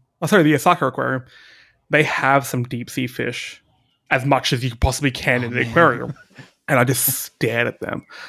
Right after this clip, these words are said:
Speaker 1: like, these big glowing jellyfish and these weird fish with little bulbs coming up. Absolutely in-, incredible. So when you start seeing these in the game, I'm like, "All right, like, the game was made for me somehow."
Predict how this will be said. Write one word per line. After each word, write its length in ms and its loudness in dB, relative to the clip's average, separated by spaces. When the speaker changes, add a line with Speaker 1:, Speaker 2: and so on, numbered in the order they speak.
Speaker 1:
like, 100 -4
these 160 -2
big 300 2
glowing 560 4
jellyfish 680 -4
and 80 -8
these 120 -10
weird 460 -2
fish 240 2
with 120 2
little 160 2
bulbs 480 2
coming 180 2
up. 140 -6
Absolutely 580 -2
in-, 180 0
incredible. 560 2
So 120 0
when 140 4
you 120 4
start 220 4
seeing 300 2
these 340 0
in 100 -4
the 60 0
game, 240 2
I'm 60 0
like, 180 -6
"All 140 -2
right, 340 -2
like, 240 -6
the 120 -10
game 380 2
was 160 4
made 580 2
for 160 -4
me 160 -4
somehow." 560 -2